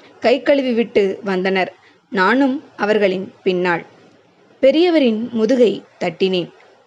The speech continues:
திரும்பினார். "ரூபாயை பத்திரமாக வச்சுக்கோங்க. நீங்க கை கழுவ கீழே குனியும் போது உங்க பாக்கெட்லேருந்து இது கீழே விழுந்து விட்டது" என்று ரூபாயை நீட்டினேன். "தம்பி, அது என் பணம் இல்ல" என்றவர்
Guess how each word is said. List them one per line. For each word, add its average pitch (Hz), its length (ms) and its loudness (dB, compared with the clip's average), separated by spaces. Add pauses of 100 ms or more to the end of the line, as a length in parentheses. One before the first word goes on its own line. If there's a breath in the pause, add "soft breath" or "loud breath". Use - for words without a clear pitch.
(160)
திரும்பினார். 233 580 2 (580)
"ரூபாயை 285 800 2
பத்திரமாக 196 800 0
வச்சுக்கோங்க. 196 580 0 (380 loud breath)
நீங்க 269 540 2
கை 247 240 0
கழுவ 294 400 2 (140)
கீழே 262 300 2
குனியும் 247 380 2
போது 247 420 2 (220 loud breath)
உங்க 254 300 0
பாக்கெட்லேருந்து 277 880 2
இது 214 240 -4
கீழே 233 320 2
விழுந்து 202 300 0
விட்டது" 190 460 -2 (260 loud breath)
என்று 233 520 0
ரூபாயை 226 680 2 (120)
நீட்டினேன். 185 460 -2 (540)
"தம்பி, 214 400 0 (260 soft breath)
அது 208 260 -2
என் 208 220 2
பணம் 226 300 2
இல்ல" 190 300 2 (180)
என்றவர் 220 540 0